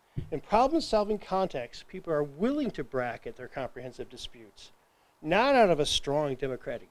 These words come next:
duty, but because they need to work together to solve problems. Unlike a state-centered view, we are not seeking to justify a freely roving authority that may, within some bounds, do pretty much as it wishes. If we are employing the roving state, I certainly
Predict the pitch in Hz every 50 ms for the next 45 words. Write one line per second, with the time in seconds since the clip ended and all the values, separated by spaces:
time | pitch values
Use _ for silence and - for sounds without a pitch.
0 | _ _ 135 170 202 160 110 107 139 - _ _ _ _ _ _ 196 196 233 220
1 | - - 156 135 135 127 - 147 143 135 120 123 123 127 143 - - 165 135 113
2 | 117 117 113 - - 143 107 110 104 107 113 127 123 - - - 104 92 107 -
3 | _ _ 139 135 127 127 120 - 107 - _ - - - - _ _ _ _ _
4 | _ _ _ _ _ _ _ _ _ _ - _ _ _ _ _ - 190 208 220
5 | 208 208 202 - - 151 - - - 196 233 220 - - 208 214 208 190 156 123
6 | 139 131 131 139 131 - _ _ - - - _ - 190 185 196 220 240 254 -
7 | - - - 240 226 - 214 202 165 156 135 - 190 196 - - 196 - - 170
8 | 165 156 147 139 - - - 180 185 185 175 165 156 147 131 131 151 160 170 160
9 | 151 143 127 127 - - - 156 160 160 147 135 123 123 131 131 131 139 151 165
10 | 185 185 175 151 147 139 147 151 135 - 156 135 127 135 135 139 139 139 135 120
11 | - 135 123 - - 165 160 147 143 139 127 - 135 123 117 - - 143 160 165
12 | - - 90 - - - _ _ _ _ _ _ _ _ _ _ _ _ - -
13 | - - - 202 185 - 247 285 285 262 247 226 202 - - 208 220 214 208 190
14 | 165 143 139 165 190 208 185 170 160 151 - - - 196 190 160 147 143 - 147
15 | 143 - - - 233 240 233 214 208